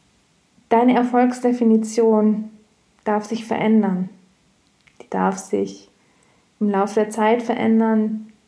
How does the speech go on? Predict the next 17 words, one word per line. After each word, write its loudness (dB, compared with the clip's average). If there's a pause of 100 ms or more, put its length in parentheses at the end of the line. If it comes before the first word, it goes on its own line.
(120)
Die -2
ist -4
heute 0 (240)
eine -4
andere, 0
als -4
sie 0
noch 0
mit -2 (1400)
zwanzig -4
war. -2 (1800)
Und 0
erlaube 0
dir -2
das. -6 (880)
Erlaube -2
dir, 0